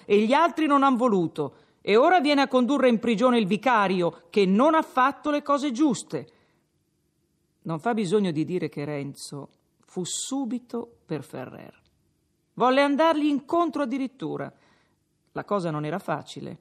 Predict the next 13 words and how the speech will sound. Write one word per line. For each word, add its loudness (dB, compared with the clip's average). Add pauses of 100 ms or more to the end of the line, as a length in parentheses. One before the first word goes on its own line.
(420)
ma -4
con -2
certe -4
sue -2
spinte -4
e -6
gomitate -2
da 0
alpigiano -4 (240)
riuscì 0
a 4
farsi -4
largo -4